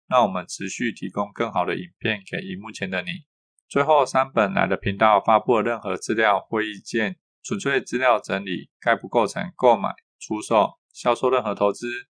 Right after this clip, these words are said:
参与任何其他交易。今天的分享就到这边，如果你对影片有任何见解，欢迎在下方留言，记得订阅我们的频道并点开小铃铛。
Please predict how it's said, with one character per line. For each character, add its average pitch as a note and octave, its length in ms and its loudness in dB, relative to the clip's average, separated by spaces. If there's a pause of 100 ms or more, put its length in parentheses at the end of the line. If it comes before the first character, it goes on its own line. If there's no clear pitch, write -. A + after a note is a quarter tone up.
(140)
参 A#2+ 280 -2
与 F#2 160 -6
任 G#2 140 -6
何 F#2+ 140 -4
其 - 160 -10
他 G2+ 160 0
交 G#2 240 4
易。 G#2 180 -6 (560)
今 D3+ 140 -6
天 D#3+ 120 -4
的 C#3 120 2
分 C3+ 200 0
享 G2+ 300 0
就 - 100 -4
到 G#2 140 4
这 G#2 140 -2
边， A2 200 0 (240)
如 G2 140 -12
果 G2+ 200 0
你 F#2 220 -8
对 A2+ 200 2
影 G2 160 -8 (100)
片 A#2 180 -4
有 F#2 140 -2
任 A2 140 0
何 G2+ 100 0
见 A2 240 -2
解， F#2+ 240 2 (220)
欢 A2+ 200 4
迎 G#2 80 -12
在 G#2+ 280 4
下 A2+ 180 0
方 A#2+ 180 4
留 G#2+ 140 2
言， G2+ 260 -2 (240)
记 - 140 -6
得 A#2 180 2
订 B2+ 220 -6
阅 A#2+ 60 -8
我 A2 100 -2
们 F2+ 140 -6
的 G2 80 -2
频 F#2 240 -8
道 G2+ 260 4
并 A2 260 -4
点 F2 200 -6 (120)
开 G2+ 160 2
小 G#2 140 -6
铃 F2+ 180 -6
铛。 G2+ 200 4